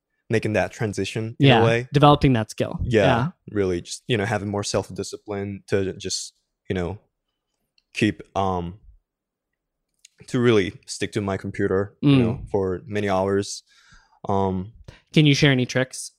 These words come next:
Speaker 2: that you ha-, 'cause that's a journey, right? That whole,
Speaker 1: Mm.
Speaker 2: that whole experience of developing that, that skill is a journey. And I forget that journey.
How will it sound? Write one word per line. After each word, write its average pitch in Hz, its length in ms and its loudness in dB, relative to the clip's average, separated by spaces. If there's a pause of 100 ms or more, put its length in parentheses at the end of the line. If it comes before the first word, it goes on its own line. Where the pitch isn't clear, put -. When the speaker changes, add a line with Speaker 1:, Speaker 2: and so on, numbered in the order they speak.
Speaker 2:
that 135 200 2
you 131 540 4
ha-, 139 340 2
'cause 147 140 0
that's 170 180 4
a 151 40 -10
journey, 127 520 2
right? 135 280 2
That 131 160 4
whole, 135 360 4
Speaker 1:
Mm. 98 280 -4 (120)
Speaker 2:
that 139 140 4
whole 143 220 8
experience 127 680 0
of 123 160 -4
developing 127 560 2
that, 117 320 2
that 117 200 -2
skill 127 460 0 (320)
is 135 100 2
a 131 40 2
journey. 120 420 2 (300)
And 131 100 0
I 156 120 2
forget 156 340 4
that 123 160 0
journey. 120 380 -8